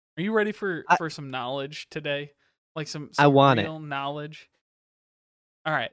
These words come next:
Speaker 1: So
Speaker 2: I
Speaker 1: today,
Speaker 2: yeah.
Speaker 1: we're gonna talk about a story that has intrigued me for, like, a month. In fact, I'm so glad we're finally doing this so I can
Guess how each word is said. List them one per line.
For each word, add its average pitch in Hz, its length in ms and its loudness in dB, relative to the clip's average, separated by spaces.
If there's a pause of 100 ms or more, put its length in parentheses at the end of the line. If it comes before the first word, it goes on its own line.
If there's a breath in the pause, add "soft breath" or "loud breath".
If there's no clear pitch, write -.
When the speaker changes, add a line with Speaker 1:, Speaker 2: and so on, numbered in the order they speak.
Speaker 1:
So - 180 -8
Speaker 2:
I 151 40 -4
Speaker 1:
today, 135 600 2
Speaker 2:
yeah. 113 140 -8 (240)
Speaker 1:
we're 165 100 -6
gonna 156 140 -6
talk 151 300 -2
about 135 300 -4
a - 40 -8
story 165 420 -4
that 151 180 -4
has 151 160 -12
intrigued 143 440 -10
me 131 180 -10
for, 123 380 -10
like, 131 220 -8
a 139 100 -4
month. 139 400 -8 (340)
In 139 100 -12
fact, 135 300 -2
I'm 131 140 -6
so 165 200 -2
glad 156 220 -2
we're 139 80 -8
finally 175 380 -2
doing 135 240 -8
this 131 160 -10
so - 100 -6
I 135 60 -4
can 139 280 -12